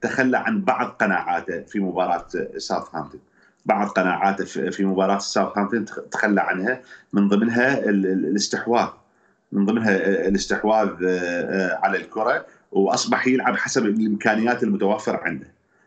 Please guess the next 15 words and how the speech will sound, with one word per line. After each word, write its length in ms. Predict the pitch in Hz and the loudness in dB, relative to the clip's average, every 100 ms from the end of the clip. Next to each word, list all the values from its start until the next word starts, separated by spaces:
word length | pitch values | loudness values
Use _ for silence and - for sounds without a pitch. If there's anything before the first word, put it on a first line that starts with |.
| _ 98 | _ -6
أصبح 340 | - 104 101 | -2 -2 0
ي-، 40 | |
ي-، 800 | 95 69 - 90 98 87 92 - | -2 -2 -2 0 2 2 2 2
يلعب 260 | 117 98 98 | 2 2 0
حسب 300 | - - 107 | 0 2 2
الإمكانيات 600 | 101 98 101 101 113 117 | 2 2 2 2 2 2
المتوافرة، 680 | 107 101 101 110 117 117 120 | 2 0 2 0 0 0 0
آه، 100 | 131 - - - | -4 -10 -12 0
آه، 840 | 101 98 92 95 85 98 98 87 101 | 2 4 4 2 2 2 2 2 0
عنده، 440 | 113 113 127 135 | 2 2 2 2
و-، 300 | 104 98 85 | 2 2 0
وحاول 440 | 92 107 110 101 | 0 2 2 2
أنه 300 | 95 104 98 | 2 0 0
تقفيل 440 | 98 104 - 113 101 | -4 -6 -4 0 0
الخطوط، 560 | 92 101 - 127 139 | 0 -4 -2 0 0